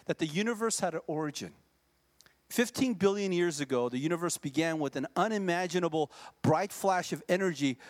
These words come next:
from, from a small point. That implies that before that, there was nothing."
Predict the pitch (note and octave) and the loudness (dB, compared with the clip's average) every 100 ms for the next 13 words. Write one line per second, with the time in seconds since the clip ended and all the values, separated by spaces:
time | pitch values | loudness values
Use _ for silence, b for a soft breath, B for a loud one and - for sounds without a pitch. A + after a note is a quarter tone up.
0 | B - E3+ D3+ _ _ - D#3 C#3+ - | B 2 2 2 _ _ -2 0 0 0
1 | F#3+ F#3 F3 - _ - - A#3+ E3 E2 | 0 2 0 -4 _ -2 0 0 -2 -6
2 | - - b b b b b b - A3 | -16 -18 b b b b b b 2 2
3 | B3+ - D4+ C#4+ G#3+ F3+ F#3+ G#3+ F3+ A3 | 2 2 2 2 0 -4 -2 0 2 2
4 | A3+ D#3+ E3+ F3+ G3 G#3+ C4 D3 F2+ | 0 0 0 0 0 -2 0 -6 -8